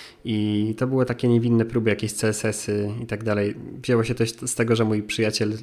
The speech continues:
z liceum do mnie przyszedł i powiedział, że chce zrobić grę na Androida, e, a ja miałem wymyślić do tego interfejs. Ale przy okazji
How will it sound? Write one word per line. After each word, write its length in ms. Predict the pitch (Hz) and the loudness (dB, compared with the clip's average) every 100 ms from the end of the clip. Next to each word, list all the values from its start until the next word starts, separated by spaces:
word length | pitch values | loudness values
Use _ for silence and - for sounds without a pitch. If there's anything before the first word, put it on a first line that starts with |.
| - | -8
z 140 | 117 | -4
liceum 440 | 113 107 - 104 107 | -4 -4 -2 -2 0
do 100 | 107 | 2
mnie 140 | 104 | 2
przyszedł 340 | 101 113 107 - | 0 -4 -4 -2
i 20 | |
powiedział, 320 | 107 104 104 | -2 0 0
że 280 | 104 101 104 | 0 0 -2
chce 200 | - 110 | -2 0
zrobić 520 | 107 104 104 - - | 0 -2 -4 -8 -6
grę 300 | 120 101 139 151 - | -4 0 -2 -2 -14
na 360 | 131 113 110 107 | -6 -4 -2 -2
Androida, 540 | 110 110 107 113 147 - - - - - - | 0 2 2 0 -2 -6 -14 -18 -18 -12 -4
e, 280 | 107 104 107 | -2 0 0
a 80 | 110 | 2
ja 100 | 120 | 4
miałem 220 | 123 117 | 4 4
wymyślić 380 | 117 117 117 113 | 4 2 0 0
do 120 | 113 | 4
tego 180 | 113 113 | 4 4
interfejs. 580 | 113 110 101 92 - | 2 0 -2 -8 -8
Ale 200 | - 117 | -2 0
przy 140 | 117 120 | 2 0
okazji 440 | 113 120 117 110 | 2 0 0 -2